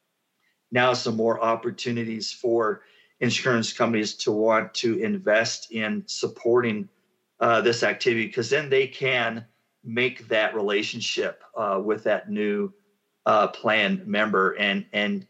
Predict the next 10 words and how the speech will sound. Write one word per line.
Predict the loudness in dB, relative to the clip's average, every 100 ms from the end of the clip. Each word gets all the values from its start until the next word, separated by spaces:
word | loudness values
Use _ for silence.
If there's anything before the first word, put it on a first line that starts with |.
| -4
can | 0 0 0 -4 -10 _ _ 0
hopefully | 0 2 0
have | 2 0 2
that | 0 0 -8 _
plan | -2 0 0
member | 0 0 0
over | 0 0 0
their, | 0 -2 -4
their | -4
lifespan. | 0 2 2 0 -4 -8 -10 -12